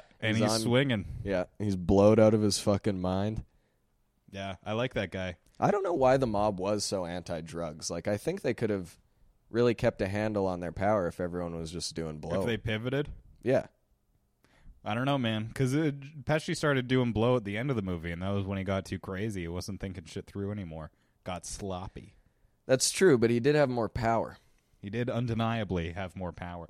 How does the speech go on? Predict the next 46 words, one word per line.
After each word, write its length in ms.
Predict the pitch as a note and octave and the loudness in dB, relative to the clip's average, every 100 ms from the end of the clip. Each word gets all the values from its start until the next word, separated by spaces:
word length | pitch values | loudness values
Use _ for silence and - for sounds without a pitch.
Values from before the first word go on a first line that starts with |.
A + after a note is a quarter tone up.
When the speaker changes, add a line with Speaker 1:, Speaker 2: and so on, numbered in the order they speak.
| - - - | -18 -20 -6
Speaker 1:
He, 240 | - D#3 E3 | 2 4 4
he, 280 | D3 D#3 F#3+ | 4 2 2
he 180 | F3 D3+ | 0 2
got 200 | D3+ - | 0 0
so 200 | C#3+ C3 | -2 -2
much 260 | C#3 - | -2 0
power 320 | C#3+ B2 A2+ | 0 2 0
they 120 | G#2+ G#2+ | 0 -2
had 140 | G2+ | -4
to 60 | G2 | -6
whack 360 | F#2 A2+ C#3 | -6 -8 -12
him, 140 | D2+ - - | -16 -18 -18
but 160 | D2 - _ - | -18 -18 _ -14
we'll 100 | G2+ | -10
get 220 | G2 - | -10 -12
to 80 | F2+ | -16
that. 220 | E2 E2+ - - _ _ _ - | -16 -18 -20 -20 _ _ _ 0
Um, 280 | G#2+ C#3 F3 | 4 4 4
Speaker 2:
<laughs> 320 | F3+ F3+ A3 - _ - - - - | 2 0 -4 -10 _ -16 -14 -16 -6
Speaker 1:
that 120 | C#3+ | 2
was 160 | D#3+ D3 | 4 6
one 160 | E3 D3+ | 6 6
thing 120 | C#3 | 6
I 60 | |
really 300 | B2+ B2 B2+ | 6 8 6
liked 240 | A2+ A2 C#3+ | 6 4 2
researching 560 | B2 A2 A#2 A2 A#2 | 0 2 2 0 0
this 180 | A2 - | -2 -2
movie 300 | G#2 G2+ G#2 | -2 0 0
is 100 | G2+ | 2
I 100 | B2 | 4
was, 120 | C3+ | 4
like, 180 | C3+ B2 | 4 2
trying 180 | - C#3+ | 2 4
to 100 | C#3 | 4
just 260 | A#2+ A#2 - | 2 -6 -6
Google 300 | B2 A#2 A2+ | -2 2 2
shit 200 | A#2+ G#2+ | 0 -2
to 60 | G#2+ | -2
make 200 | G#2+ - | -2 0
sure 120 | A#2 | 0
I 100 | G2 | 0
was 180 | F#2+ - | 0 -4
clear 320 | - G2+ A2+ | -2 0 2
on 100 | A#2+ | 0
everything. 440 | A#2+ B2+ C#3 D#3 | 0 2 0 -2